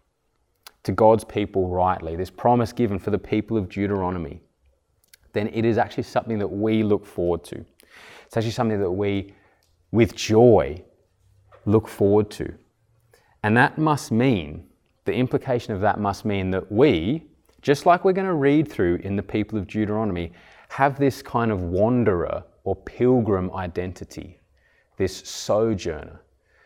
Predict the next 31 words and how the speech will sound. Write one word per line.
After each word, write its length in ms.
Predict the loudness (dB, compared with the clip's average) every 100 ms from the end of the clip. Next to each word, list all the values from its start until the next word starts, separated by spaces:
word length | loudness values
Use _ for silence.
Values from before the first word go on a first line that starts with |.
| _
And 120 | -2
that's 240 | -2 0 4
why 240 | 6 6
the 80 | 2
New 200 | -2 -4
Testament 480 | -4 -6 -4 -8 -4
authors 360 | -2 -2 -4 -2
give 280 | -2 0
us 260 | 0 -4 -6
that 160 | -4 -2
identity. 760 | -4 -4 -8 -8 -12 -16 -18 -20 _ _ _ _ _ _ _ -10
I'm 180 | -6
not 200 | -4 -6 -10 -20 -6
making 400 | -2 -2 -4 -8
this 200 | -8 -6
up 200 | -6 -4
or 80 | -8
pulling 360 | -4 -4 -4 -6
it 100 | -6
out. 300 | -4 -6 -10 -20 -12
You 100 | -8
can 200 | -6 -8
see 360 | -8 -2 -2 -2
Peter 440 | -6 -4 -4 -4
in 120 | -4
one 200 | -6 -6
Peter 260 | -6 -8 -8
two 280 | -8 -8 -6
calls 320 | -6 -4 -4
us 120 | -6
strangers 880 | -8 -12 -8 -6 -6 -8 -6 -8 -10